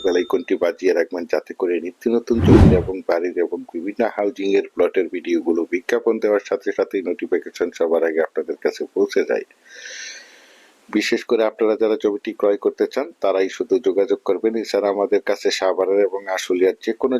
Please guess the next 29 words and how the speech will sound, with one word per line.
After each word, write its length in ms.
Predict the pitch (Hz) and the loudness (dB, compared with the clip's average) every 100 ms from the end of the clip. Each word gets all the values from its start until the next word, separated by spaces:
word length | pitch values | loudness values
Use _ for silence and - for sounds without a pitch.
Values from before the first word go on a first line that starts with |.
| 123 | 0
জায়গায়, 320 | 117 113 110 107 | 0 2 0 0
যে 80 | 101 | -2
কোনো 140 | 110 101 - | 0 0 0
প্রান্তে 300 | 98 90 98 92 | -2 0 2 2
অসংখ্য 420 | 90 - 95 - 98 - | 0 -6 -8 -4 -4 0
জমি, 260 | 95 92 87 | 0 0 -2
বাড়ি 240 | 87 87 87 85 | -2 -2 -2 -2
এবং 140 | 87 92 82 | -2 -4 -6
বিভিন্ন 280 | 92 113 120 - | -6 -2 -2 -4
হাউজিং 360 | 101 98 98 98 104 | -6 -6 -6 0 0
এর 80 | - | 0
প্লট 240 | - 90 - 87 | -2 -2 0 -2
রয়েছে। 260 | 82 - 139 131 | -2 0 -2 -2
আপনারা 260 | - 90 - | -2 -2 0
চাইলে 220 | 90 90 85 85 | -2 0 0 -2
আমাদের 280 | 85 87 - | -4 -4 -4
সাথে 200 | 92 - 90 | -4 -4 -4
যোগাযোগ 300 | 87 101 98 - | 0 0 -2 -4
করতে 200 | 98 - 98 | -4 -2 -2
পারেন। 200 | 101 127 143 101 | 0 0 -2 -4
ইনশাআল্লাহ, 440 | - 95 87 87 87 | -2 -2 0 0 0
আমরা 140 | 85 85 | 0 0
আপনাদেরকে 420 | - 85 80 - | -2 -4 -4 -2
একদম 300 | 85 - 87 87 | -2 -2 -6 -4
নিষ্কণ্টক 540 | 90 95 - 113 - 107 - | -4 -6 -4 -6 -4 -6 -2
চার 120 | 90 85 | -2 0
পরসার 320 | 87 - 87 - | -2 -2 -4 -2
ফ্রেশ 220 | 101 - - - | -2 -2 -4 -4
জমি 180 | 92 | -2